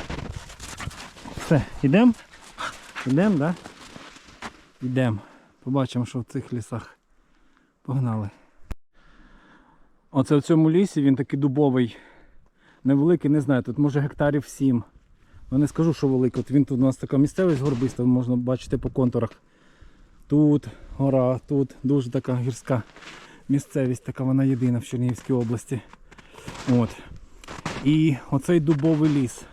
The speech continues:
Я потім зроблю вставочки, покажу, скільки ми за два сезони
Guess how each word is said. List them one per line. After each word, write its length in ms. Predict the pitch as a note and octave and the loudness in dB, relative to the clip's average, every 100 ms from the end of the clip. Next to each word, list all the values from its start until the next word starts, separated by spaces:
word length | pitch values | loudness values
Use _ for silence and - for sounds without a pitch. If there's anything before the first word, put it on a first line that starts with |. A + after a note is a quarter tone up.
| - | -4
Я 100 | C#3 | -2
потім 260 | E3 E3 | 0 2
зроблю 280 | D3+ D3+ D#3 | 2 2 0
вставочки, 540 | C3+ G3+ G#3 D#3+ - | -2 -2 0 -2 -4
покажу, 440 | B2 C3+ D3+ C#3 A#2+ - - | -8 -2 0 0 -2 -6 -18
скільки 340 | - D3+ C#3+ | -4 -2 4
ми 120 | C#3+ | 4
за 80 | C3+ | 2
два 180 | C3+ C#3+ | -2 -4
сезони 500 | D3 C#3 F#3 D#3+ | -4 0 2 0